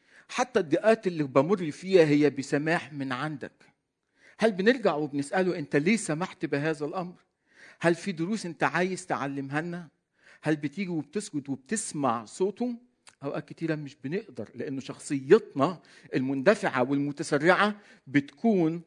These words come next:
عائق في إنه نأتي ونجلس عند قدمي الرب، رغم إن الرب أوقات كتير بينادي علينا وبيقول لك: "تعالى، أنا هقدم ليك المشورة، أنا هقدم ليك الحل، أنا عندي مخرج لحياتك من الضيق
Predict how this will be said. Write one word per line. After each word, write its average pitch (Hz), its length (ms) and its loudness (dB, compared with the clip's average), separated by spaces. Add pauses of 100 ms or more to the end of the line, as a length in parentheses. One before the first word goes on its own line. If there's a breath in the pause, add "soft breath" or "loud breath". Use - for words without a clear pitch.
(120)
عائق 156 640 4
في - 220 -4
إنه 135 160 -2
نأتي 160 480 0
ونجلس 131 720 0
عند 143 440 2 (360 loud breath)
قدمي 131 720 2 (160)
الرب، 196 300 0 (520 soft breath)
رغم 180 160 4
إن 175 120 0
الرب 180 220 4
أوقات 180 240 4
كتير 185 200 -4
بينادي 180 440 4
علينا 147 420 2
وبيقول 131 580 2
لك: 139 340 4 (320 soft breath)
"تعالى، 143 340 -2 (640 soft breath)
أنا 196 200 4
هقدم 180 380 2
ليك 196 140 0
المشورة، 165 540 0 (260)
أنا 160 260 0
هقدم 151 480 0
ليك 165 340 -6
الحل، 143 420 -6 (480 loud breath)
أنا 196 320 4
عندي 175 580 0
مخرج 147 680 0
لحياتك 156 600 0
من 135 140 -2
الضيق 135 420 -2